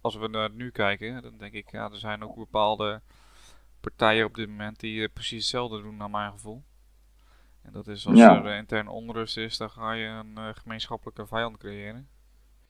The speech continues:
Speaker 2: Ja, en
Speaker 1: Maar
Speaker 2: als je
Speaker 1: vanuit
Speaker 2: dan,
Speaker 1: nu,
Speaker 2: eh,
Speaker 1: eh, heb je,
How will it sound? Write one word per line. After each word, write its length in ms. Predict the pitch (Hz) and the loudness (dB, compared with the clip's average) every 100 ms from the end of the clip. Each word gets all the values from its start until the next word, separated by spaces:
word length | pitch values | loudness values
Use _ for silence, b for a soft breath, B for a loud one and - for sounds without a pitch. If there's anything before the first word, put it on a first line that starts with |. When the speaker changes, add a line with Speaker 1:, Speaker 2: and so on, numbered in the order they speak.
| _ _ _ _ _ _ _ _ _ _ _ _ _ _ - | _ _ _ _ _ _ _ _ _ _ _ _ _ _ 2
Speaker 2:
Ja, 180 | 127 110 - - | 4 4 0 -12
en 60 | - | 2
Speaker 1:
Maar 80 | 113 | 2
Speaker 2:
als 100 | 110 | 4
je 60 | |
Speaker 1:
vanuit 140 | 131 110 | 4 6
Speaker 2:
dan, 60 | 107 | 6
Speaker 1:
nu, 60 | |
Speaker 2:
eh, 400 | 110 110 143 139 | 4 2 0 -2
Speaker 1:
eh, 60 | 135 | -2
heb 120 | 131 | -4
je, 520 | 139 139 139 139 131 | -4 -4 -2 -2 -4